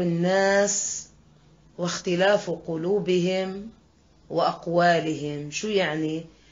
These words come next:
يعني يتظاهرون فيما بينهم بالمؤاخاة مع إضمار العداوة في القلب.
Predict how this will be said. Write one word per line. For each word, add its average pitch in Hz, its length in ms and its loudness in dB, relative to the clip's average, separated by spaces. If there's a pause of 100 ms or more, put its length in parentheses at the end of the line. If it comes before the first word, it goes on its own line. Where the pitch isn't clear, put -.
(200)
يعني 180 320 -2
يتظاهرون 180 1300 4 (1120)
فيما 175 560 -2
بينهم 175 600 0
بالمؤاخاة 170 1400 2 (1200)
مع 180 340 2
إضمار 202 560 4
العداوة 190 840 4
في 175 300 -4
القلب. 147 440 -6